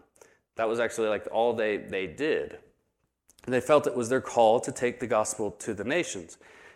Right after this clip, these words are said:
And so Wesley went, and he, he, he went to a Moravian prayer meeting. And after meeting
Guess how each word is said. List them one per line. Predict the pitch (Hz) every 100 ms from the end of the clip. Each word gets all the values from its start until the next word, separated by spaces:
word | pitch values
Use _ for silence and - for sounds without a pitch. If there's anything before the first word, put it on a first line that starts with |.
| -
And | 117
so | 127 113 - 110 117
Wesley | - 143 185 - 151
went, | 123 110 127 165
and | - 110
he, | 120 104
he, | - 117 110
he | - 117
went | 117 147 -
to | - 127 123
a | 113
Moravian | 117 117 131 139 131 110
prayer | - 135 160
meeting. | 151 107 90 98 151 - _ _ _ _ _ - _ -
And | 117
after | 110 135 165 - 156 139 123 - - _ -
meeting | 127 147 175 160 123 151 156